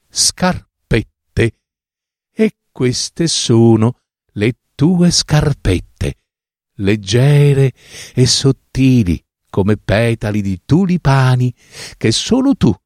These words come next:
potrai indossare. Ricordalo." Cenerentola indossò l'abito e le scarpette, tutta felice e contenta, e così vestita salì in carrozza,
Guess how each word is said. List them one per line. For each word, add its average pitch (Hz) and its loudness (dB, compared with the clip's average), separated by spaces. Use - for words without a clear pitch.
potrai 95 -2
indossare. 151 -2
Ricordalo." 123 -4
Cenerentola 85 -10
indossò 110 -2
l'abito 95 0
e - 2
le 98 0
scarpette, 98 -4
tutta - -4
felice 123 -2
e 117 0
contenta, 78 -4
e 151 -6
così 143 -2
vestita 175 -4
salì 208 0
in 208 0
carrozza, 98 -2